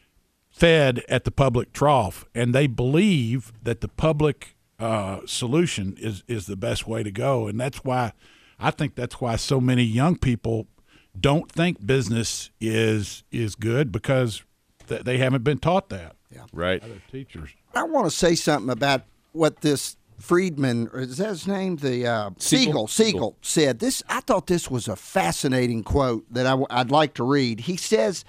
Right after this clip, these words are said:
Speaker 2: that by the time this young lady turns fifty-nine and a half, billions, billions of people will be wealthier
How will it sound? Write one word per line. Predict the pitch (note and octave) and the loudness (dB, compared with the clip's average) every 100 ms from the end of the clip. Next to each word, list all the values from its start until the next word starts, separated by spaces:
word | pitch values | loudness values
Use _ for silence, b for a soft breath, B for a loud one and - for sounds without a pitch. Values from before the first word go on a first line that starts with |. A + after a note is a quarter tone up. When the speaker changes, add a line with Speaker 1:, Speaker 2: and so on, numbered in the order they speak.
| B B B B B _ | B B B B B _
Speaker 2:
that | F#3 F3 - | 2 2 2
by | E3+ B3+ | 4 6
the | C4+ | 6
time | G#3+ A#3 A3+ A3 | 4 4 6 4
this | G3+ - | 2 2
young | G#3 F#3 | 2 4
lady | F#3 F#3 D3 | 4 4 2
turns | E3 E3+ D3+ | 2 0 0
fifty-nine | - E3+ - C#3+ C#3 C#3 | 0 -2 0 0 2 2
and | B2 A2 | 2 2
a | |
half, | B2+ A#2 F#2+ G#2 _ _ _ b b b b C#3 A#2 | 2 0 -2 -8 _ _ _ b b b b -12 2
billions, | C#4 F#4+ F4 F#3+ B2 E2 - - - - _ _ - A2 | 4 6 6 6 4 2 -4 -8 -8 -10 _ _ -14 6
billions | C4 D4+ C#4 F#3+ C3+ | 6 8 6 4 2
of | B2+ - | 0 0
people | F3+ D#3+ C3+ | 0 0 -2
will | A#2+ A#2 | 0 -2
be | A2+ A2+ | 0 -2
wealthier | G2+ A#2+ G#3 G#3 D#4+ D4 F4 | 2 4 4 4 2 2 0